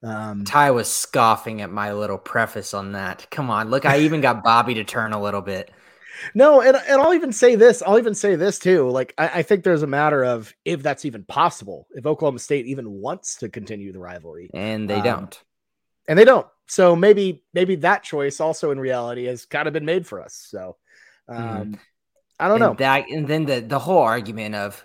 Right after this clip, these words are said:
Speaker 2: will we even be, have the ability to sustain a non-conference opponent into the expanded S E C? What's the
Speaker 1: We would.
Speaker 2: S E C gonna look like in the future?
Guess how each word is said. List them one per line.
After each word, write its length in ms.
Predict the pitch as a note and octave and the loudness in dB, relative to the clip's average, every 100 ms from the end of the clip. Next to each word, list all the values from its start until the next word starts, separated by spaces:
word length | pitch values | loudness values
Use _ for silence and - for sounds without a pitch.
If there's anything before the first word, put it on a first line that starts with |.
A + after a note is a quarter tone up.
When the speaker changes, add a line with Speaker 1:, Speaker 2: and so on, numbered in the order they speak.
| - | -18
Speaker 2:
will 260 | C3+ C3 | -10 -8
we 120 | B2+ B2+ | -6 -6
even 400 | B2 A#2+ A2+ - - | -6 -6 -10 -12 -12
be, 100 | B2+ | -8
have 300 | A2+ B2+ A#2+ | -6 -4 -4
the 120 | A#2+ | -6
ability 440 | A2 G2+ A2 G#2 G#2 | -8 -8 -8 -8 -12
to 140 | G#2 | -14
sustain 760 | G2+ A2+ G#2+ - A2+ G#2+ G#2+ G#2 _ _ | -12 -12 -10 -6 -6 -4 -8 -10 _ _
a 100 | - | -10
non-conference 720 | G2+ G2 G2+ G2+ G#2+ G#2 G#2+ G2 | -8 -6 -8 -4 -4 -4 -8 -12
opponent 460 | G2+ G#2 G2+ G2 | -8 -6 -6 -8
into 320 | D2 G#2+ - G#2 | -10 -12 -14 -10
the 120 | G#2+ | -8
expanded 540 | G2 - G#2 G2+ G2 | -10 -10 -10 -10 -10
S 240 | G2 G#2+ G2+ | -10 -10 -12
E 60 | |
C? 200 | - G#2+ | -12 -10
What's 200 | G#2+ A2 | -8 -8
the 100 | A2 | -4
Speaker 1:
We 60 | A2 | -2
would. 160 | B2+ B2 | 0 -2
Speaker 2:
S 60 | |
E 100 | A#2+ | -6
C 40 | A#2 | -10
gonna 200 | A2+ G2+ | -8 -8
look 220 | G#2 - | -8 -4
like 160 | A2 A2 | -4 -4
in 80 | |
the 80 | G2+ | -10
future? 560 | - D3+ D3+ D#3 C#3+ | -6 -4 0 2 0